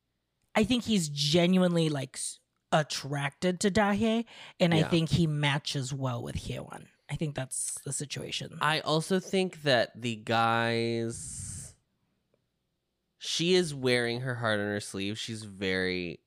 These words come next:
Speaker 1: Yes.
Speaker 2: it's clear she's very
Speaker 1: She's,
Speaker 2: emotional about all
Speaker 1: yes.
Speaker 2: of this. And she is justifiably so.
Speaker 1: Yeah.
Speaker 2: And I do think to some extent, I don't know how many guys wanna be like, "Yeah, I'll take
Speaker 1: I'll
Speaker 2: this
Speaker 1: take,
Speaker 2: case off."
Speaker 1: I'll take, yeah.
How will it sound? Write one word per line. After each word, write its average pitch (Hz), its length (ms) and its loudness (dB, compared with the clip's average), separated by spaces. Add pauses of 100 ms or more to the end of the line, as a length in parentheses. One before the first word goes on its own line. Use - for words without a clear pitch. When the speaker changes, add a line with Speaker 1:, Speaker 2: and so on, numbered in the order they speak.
(140)
Speaker 1:
Yes. - 460 -12
Speaker 2:
it's - 100 -18
clear 135 260 2
she's 127 240 -4
very 101 580 -2 (160)
Speaker 1:
She's, 107 220 0
Speaker 2:
emotional 113 460 0
about 113 240 2
all 110 180 4
Speaker 1:
yes. 113 80 -2
Speaker 2:
of 117 60 -8
this. 123 420 -2 (960)
And 110 400 -2
she - 240 -4
is 113 180 -4
justifiably 104 840 -2
so. 120 460 -2
Speaker 1:
Yeah. 147 180 -10 (760)
Speaker 2:
And 123 100 2
I 123 300 0
do 123 260 0
think 117 460 -2
to 131 100 -10
some 113 240 -2
extent, 101 540 -4 (180)
I 117 140 -2
don't 113 180 -2
know 110 140 -2
how 117 180 -4
many 107 220 -4
guys 95 400 -2
wanna 98 160 -6
be 92 140 -4
like, 82 300 -4 (1200)
"Yeah, 139 180 2
I'll 139 100 2
take 143 300 -4
Speaker 1:
I'll 190 80 4
Speaker 2:
this - 140 -2
Speaker 1:
take, - 160 0
Speaker 2:
case 196 140 -10
off." - 160 -6
Speaker 1:
I'll 165 120 -2
take, - 260 -8
yeah. 120 200 -14